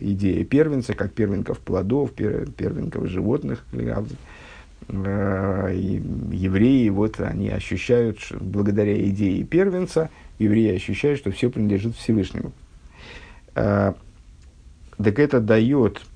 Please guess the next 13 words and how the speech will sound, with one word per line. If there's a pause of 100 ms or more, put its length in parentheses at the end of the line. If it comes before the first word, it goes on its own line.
понимание,
гита,
авон,
инен,
цвейтен,
инен,
даёт
понимание
другой
идеи,
вимахцис,
а
шекель,